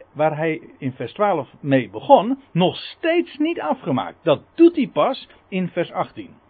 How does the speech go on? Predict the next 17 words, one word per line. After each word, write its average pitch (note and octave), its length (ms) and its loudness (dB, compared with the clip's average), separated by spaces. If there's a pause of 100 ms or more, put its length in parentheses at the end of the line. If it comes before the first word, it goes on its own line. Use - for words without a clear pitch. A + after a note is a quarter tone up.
(960)
Dan E3 220 0
pakt C#4 220 2
hij A3 120 -4
weer F#3 220 2 (100)
de A2+ 120 -8
draad A3 360 0
op B3 320 2 (560)
van F3+ 300 2
vers C3+ 240 -4
twaalf. C#3 480 2 (600)
Namelijk, F#3 360 0
hij F3 160 -2
zou F3+ 260 0
een D#3+ 100 -6
vergelijking D3 680 0
gaan F#3 160 -2
maken F3+ 420 0